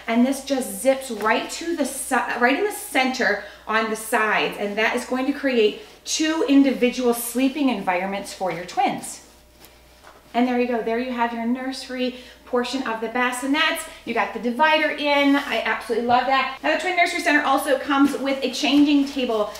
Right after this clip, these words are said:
I love the fact that it, it's a really easy to wipe clean surface. It has a belt for safety and it goes here on the side. It's just gonna clip to the sides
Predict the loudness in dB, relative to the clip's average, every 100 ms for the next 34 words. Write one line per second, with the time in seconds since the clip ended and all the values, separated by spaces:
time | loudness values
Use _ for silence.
0 | -6 0 0 4 2 2 -2 -2 -2 -2
1 | 0 0 -2 -4 -4 0 0 -2 -4 0
2 | 2 2 0 0 0 -2 2 2 2 0
3 | 0 2 0 0 -2 -2 0 2 2 2
4 | 0 -2 -6 -6 0 0 0 -2 -2 -2
5 | -4 -10 -6 -2 2 2 2 -2 -4 2
6 | 2 2 2 2 2 -2 -2 0 2 4
7 | 2 -2 -8 -6 -4 -4 -6 0 0 0
8 | -4 -4 -4 -4 2 2 4 0 -4